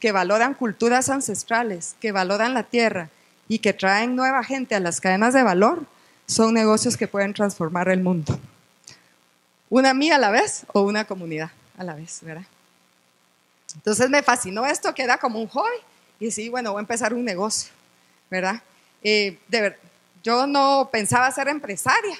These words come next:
pero un día me dice alguien que me ayudaba en los proyectos: "Mira, María Jocotán tiene su empresa, Sacalá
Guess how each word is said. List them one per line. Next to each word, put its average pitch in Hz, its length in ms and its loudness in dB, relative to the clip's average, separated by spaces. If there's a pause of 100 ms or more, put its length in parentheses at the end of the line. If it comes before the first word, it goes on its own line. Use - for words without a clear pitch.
(160)
pero 202 160 -6
un 220 80 -8
día 269 160 0
me 269 100 -6
dice 208 180 -4
alguien 254 220 -2
que 277 100 -6
me 247 120 -2
ayudaba 185 220 0
en 247 60 -2
los 262 120 -6
proyectos: 208 280 -8
"Mira, 233 220 -4
María 208 300 -4
Jocotán 185 380 -2 (180)
tiene 196 200 -6
su 185 80 -10
empresa, 202 380 -8 (320)
Sacalá 233 440 0